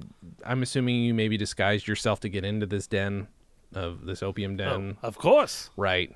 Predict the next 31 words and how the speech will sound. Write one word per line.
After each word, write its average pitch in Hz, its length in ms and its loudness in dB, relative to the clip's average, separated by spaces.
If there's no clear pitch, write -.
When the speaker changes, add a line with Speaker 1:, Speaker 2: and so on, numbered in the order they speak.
Speaker 1:
right. 87 400 -2
Sherlock 92 340 -2
Holmes 107 280 -2
once 95 180 -4
disguised 90 400 -2
himself 90 300 -6
to 98 100 -6
be 92 200 -6
in 87 100 -6
an 85 80 -8
opium 87 400 -6
den. 85 380 -8
He 131 140 -2
wasn't 98 240 -4
stealing 92 280 -4
blood 98 340 2
to 87 180 -4
frame 104 340 -2
anybody 85 320 -4
for 90 160 -10
murdering 82 320 -6
prostitutes. 95 880 -4
Um, 80 520 0
Speaker 2:
Are 247 100 -4
you 320 180 4
trying 226 320 6
to 180 80 8
say 107 440 -2
Speaker 1:
Mm-hmm. 113 220 -2
Speaker 2:
that's, - 340 -2
that 139 300 0